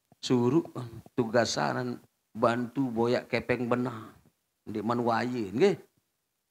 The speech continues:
Ni habini terus menuan juga limin tamat S D, mulai terus lalu boyakan popor bedak. Nah.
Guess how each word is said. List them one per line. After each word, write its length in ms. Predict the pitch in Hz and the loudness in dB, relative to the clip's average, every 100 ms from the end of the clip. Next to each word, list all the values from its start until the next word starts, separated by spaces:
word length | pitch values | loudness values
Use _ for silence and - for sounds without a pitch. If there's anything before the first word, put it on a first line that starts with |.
| - 135 | -2 0
Ni 80 | 135 | 2
habini 640 | 123 120 135 139 151 147 | 2 4 4 6 4 2
terus 240 | 143 139 135 | 4 2 2
menuan 400 | 135 143 143 139 | 2 4 4 2
juga 320 | 143 143 - | 2 2 0
limin 320 | 117 127 131 120 | 0 2 2 4
tamat 320 | 127 131 - 135 | 4 4 2 -4
S 160 | 120 | -4
D, 320 | 127 160 151 139 _ _ _ | -2 -2 -2 -8 _ _ _
mulai 480 | - 131 135 139 139 117 110 107 | -2 0 2 2 4 2 2 0
terus 240 | 110 110 | -4 0
lalu 240 | 113 117 | 0 2
boyakan 560 | 110 113 110 110 107 107 | 4 4 6 4 4 2
popor 480 | 120 110 120 101 95 | 4 4 4 2 0
bedak. 320 | 98 101 - _ _ - _ _ _ - - - | 0 0 -2 _ _ -18 _ _ _ -20 -16 -12
Nah. 400 | 90 82 80 | -12 -12 -16